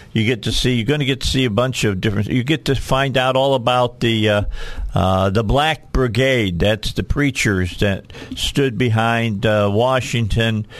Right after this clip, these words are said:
uh, with their congregations and prayed for him while the men were out on the battlefield and helped them as much as they could, uh, to, to win freedom here in America. So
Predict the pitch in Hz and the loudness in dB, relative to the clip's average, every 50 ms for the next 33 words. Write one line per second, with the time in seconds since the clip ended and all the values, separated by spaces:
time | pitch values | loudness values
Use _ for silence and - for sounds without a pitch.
0 | - - - - - - 95 92 98 98 98 101 98 95 101 110 101 90 110 110 | -16 -16 -16 -16 -6 -2 0 2 2 4 2 2 2 2 0 0 0 0 0 0
1 | 107 104 - - 123 123 127 120 104 107 107 95 95 117 120 123 120 110 - 120 | 0 0 0 0 0 0 0 0 0 -2 -2 0 0 0 2 2 0 -2 -2 -2
2 | 113 107 95 98 95 90 - - 117 120 123 127 113 113 - 120 113 120 117 117 | -2 -2 0 0 0 0 0 0 0 0 0 0 -2 -4 -2 -2 0 0 0 0
3 | 113 107 101 101 104 101 95 95 98 101 107 113 110 107 104 107 107 110 110 107 | 0 0 2 2 2 0 0 0 0 2 2 2 0 0 0 2 2 2 2 2
4 | 107 104 101 98 92 87 120 123 131 135 131 131 127 117 - - 131 127 127 123 | 2 2 2 0 0 0 0 2 2 2 2 0 -2 -2 -2 -2 0 0 2 2
5 | 123 120 120 120 110 107 107 101 95 95 104 113 120 113 - - 123 117 110 104 | 2 2 2 0 0 0 0 2 2 2 2 2 0 0 -2 -2 0 0 0 0
6 | 98 - - 113 113 110 - - 104 101 107 104 98 95 - - - 151 143 143 | 0 0 0 0 0 0 -2 -2 -2 0 0 0 0 -2 -4 -4 0 0 2 2
7 | 135 127 123 - - - - - - - - - - 98 101 101 104 101 101 - | 0 -2 -4 -8 -10 -14 -18 -16 -16 -18 -8 -4 -2 0 2 2 2 0 0 -2
8 | - 107 104 101 95 - - - - 107 104 104 104 98 - - - 107 113 120 | -2 -2 -2 -2 -4 -6 -6 -4 -2 0 0 0 0 -2 -2 -2 -2 0 0 0
9 | 117 113 113 104 - - 120 120 123 117 98 95 92 90 95 101 107 104 101 101 | 0 0 -2 -4 -2 -2 0 0 2 2 2 0 2 2 2 2 2 2 2 0
10 | 98 - 107 104 92 90 87 87 92 95 92 90 87 - - 95 95 - - 104 | 0 0 0 0 2 2 2 2 2 2 2 0 -2 -2 -2 -2 -2 0 0 0
11 | 98 92 | 0 0